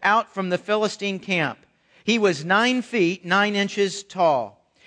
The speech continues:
and wore a bronze helmet and a bronze scale armor that weighed a hundred and twenty-five pounds. There was bronze armor on his shins, and a bronze sword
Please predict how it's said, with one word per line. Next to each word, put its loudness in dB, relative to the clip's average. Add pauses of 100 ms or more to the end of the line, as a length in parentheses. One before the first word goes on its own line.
and 2
wore 4
a 4
bronze 0
helmet 0
and -2
a 0
bronze 0
scale -2
armor 0
that -6
weighed 0
a -8
hundred -4
and -10
twenty-five -4
pounds. -12 (520)
There 2
was -2
bronze 0
armor 0
on 0
his -4
shins, -4
and -4
a -2
bronze 0
sword -2